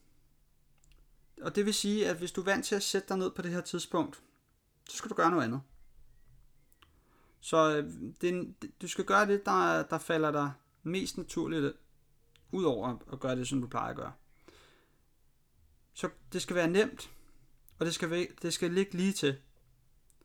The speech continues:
Så det kan være, at du skal ud og gå en tur eller et eller andet. Men det vigtige er bare, at du bryder din daglige rutine. Du gør noget nyt. Du gør noget, noget helt andet, end hvad du plejer.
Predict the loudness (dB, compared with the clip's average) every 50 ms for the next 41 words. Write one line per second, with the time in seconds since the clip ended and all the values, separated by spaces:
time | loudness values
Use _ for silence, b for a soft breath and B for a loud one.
0 | B B B B B B B B B B B B B B -2 2 4 4 4 2
1 | -2 -16 -20 _ _ _ _ _ _ _ _ -4 0 2 4 6 6 6 4 4
2 | 2 -2 -6 -2 0 0 2 4 2 2 2 2 -2 0 0 0 2 2 0 0
3 | 0 -2 -4 -4 -6 -10 _ _ _ _ _ _ -6 -2 -2 -2 -2 -4 -10 -14
4 | _ -16 -16 -12 -8 -6 -2 0 0 0 0 0 2 2 2 2 4 4 4 4
5 | 2 0 -2 -6 -8 -8 -8 -10 -10 _ -8 -4 -4 -2 -2 -2 -4 -2 -2 -2
6 | -2 -2 -4 _ _ _ _ -4 -2 0 0 0 -2 -2 -2 -4 -4 -2 -2 0
7 | 0 -2 -4 -6 -10 -16 -16 -20 -10 -4 0 2 2 2 2 2 2 2 4 4
8 | 2 2 0 _ _ -6 -6 -2 -2 -2 0 0 0 2 2 4 4 4 4 4
9 | 2 2 0 -2 -2 -2 0 2 2 2 2 2 0 0 2 2 4 2 2 0
10 | -2 -4 -6 -6 -6 -6 -6 -8